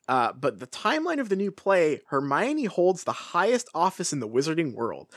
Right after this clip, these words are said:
She's the Minister of Magic. Sounds about right, and it's only a matter of time until Hillary Clinton reaches the same level in the Muggle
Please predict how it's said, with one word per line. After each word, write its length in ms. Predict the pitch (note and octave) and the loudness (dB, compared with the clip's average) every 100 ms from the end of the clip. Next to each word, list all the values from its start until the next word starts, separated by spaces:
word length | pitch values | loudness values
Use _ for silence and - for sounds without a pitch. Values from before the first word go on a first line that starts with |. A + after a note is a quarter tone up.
| - | -18
She's 260 | - G3+ G3+ | 0 2 2
the 80 | C3 | -2
Minister 500 | G#2 C3 E3 - E3+ | -4 -4 -2 2 2
of 120 | D3+ | 2
Magic. 480 | G#2 G#2+ - - - - - | -2 -4 -8 -14 -20 -20 -20
Sounds 340 | - G#3+ C4 B3+ | -4 -2 0 -2
about 320 | A3+ A3 E3 | 0 0 0
right, 260 | A3 F#3+ - | 2 2 0
and 80 | C#3+ | -6
it's 140 | D3+ F3 | -4 -2
only 280 | F#3+ B3+ | -2 0
a 40 | F#3+ | -2
matter 320 | D#3 E3+ F#3 | -2 0 0
of 100 | F3 | -2
time 320 | - G3 E3+ | 0 0 0
until 240 | C#3+ C3 C3 | -4 -4 0
Hillary 340 | E3 A3 C#4+ | 0 2 -2
Clinton 420 | - G#3+ D3+ C#3 | -2 -2 -2 -8
reaches 320 | C#3 F#3 G3 | -6 -4 -6
the 120 | E3 C#3 | -6 -2
same 360 | - G3+ G#3 | 2 2 2
level 280 | F3+ E3 D#3 | 2 2 0
in 80 | D3+ | -2
the 60 | D3 | 0
Muggle 320 | D3+ D#3 | 2 4